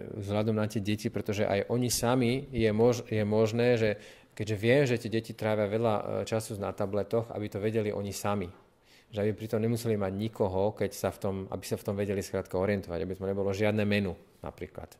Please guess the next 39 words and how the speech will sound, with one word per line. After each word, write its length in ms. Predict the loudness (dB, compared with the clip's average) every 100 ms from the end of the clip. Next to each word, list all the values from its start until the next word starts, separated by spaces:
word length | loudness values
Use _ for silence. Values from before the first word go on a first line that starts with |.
| -6
Není 160 | -4
tam 160 | -2 0
nič, 320 | 2 0 0
čo 80 | -2
by 140 | -2 -2
sa 160 | -2
vám 160 | 0 -2
vysúvalo 480 | -4 -2 0 0 0
z 80 |
hora, 240 | -2 -2 -2
že 80 | -4
vyber 320 | -4 -4 -6
si 160 | -8
niečo. 400 | -8 -8 -8 -12 -18 -20 -20 -20 -18 -18 -20 -20 -20 -12
Takže 640 | -8 -6 0 0 -2 -4
<clears throat> 1400 | 2 2 2 -4 -12 -20 -20 -20 -20 _ _ _ -20 -10
cez 140 | -8 -4
tú 160 | -2
mapu, 480 | 0 -2 -2 -4 -4 -10 -6
vlastne 400 | -6 -6 -6 -6
myšlienková 600 | -4 -6 -4 -2 -2 -2
mapa 120 | -4
sa 160 | -6
to 160 | -8 -6
volá, 160 | -2 -2
alebo 160 | -2
mind 360 | -2 0 0 -2
map 240 | -4 -6 -8
v 80 | -8
angličtine, 460 | -8 -10 -8 -6 -6 -8 -18 -20 -20 -20 _ -12
tak 180 | -12
si 140 | -8 -10
myslím, 240 | -8 -8
že 140 | -6 -6
cel-, 200 | -8 -6
celkom, 520 | -4 -4 -4 -4 -6 -10 _ _ _
celkom 400 | -8 -8 -8 -8
sa 160 | -10 -10
to 160 | -10